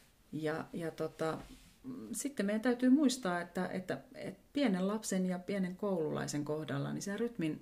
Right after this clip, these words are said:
luominen ja sen ylläpitäminen, niin se on meidän aikuisten vastuulla sekä, sekä siellä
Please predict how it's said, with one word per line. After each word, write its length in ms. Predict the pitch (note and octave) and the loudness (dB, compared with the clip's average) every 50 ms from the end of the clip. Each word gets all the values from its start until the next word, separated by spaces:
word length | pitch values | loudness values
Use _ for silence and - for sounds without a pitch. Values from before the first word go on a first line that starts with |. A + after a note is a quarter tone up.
| - - | -8 -6
luominen 640 | - F#3 G3+ G#3 F#3 D3+ D#3 D3 C#3+ - - - | -2 0 2 2 2 2 2 0 -2 -2 -2 -2
ja 100 | - - | -4 -4
sen 240 | - E3 E3 E3 - | -4 -4 -6 -4 -4
ylläpitäminen, 840 | - A3+ B3 G#3+ E3+ - - - - - - - - - - - - | -2 0 0 0 0 -2 -4 -6 -6 -6 -6 -6 -6 -6 -6 -6 -6
niin 100 | - F#3+ | -6 -4
se 100 | F#3+ B3+ | -2 -2
on 60 | A#3+ F#3 | -2 -2
meidän 240 | E3 D#3 D3+ D3+ | -2 -2 -2 -2
aikuisten 560 | E3+ F#3 F#3 - - - - - - - F#3+ - | -2 0 -2 -2 -4 -6 -10 -12 -12 -12 -12 -12
vastuulla 580 | - - - - - - - - - - F#3 - - - - - | -10 -8 -8 -8 -8 -8 -10 -8 -8 -8 -10 -10 -12 -18 -20 -16
sekä, 400 | - - F#3+ F#3 F3+ - D3 C#3 C#3 - - - - - - - _ - | -12 -10 -8 -8 -6 -6 -6 -8 -8 -12 -16 -20 -20 -20 -20 -20 _ -14
sekä 300 | - - F3 - D#3+ D#3 | -12 -12 -8 -8 -8 -8
siellä 280 | D3+ D#3 D#3 D#3 D3 | -8 -8 -8 -8 -10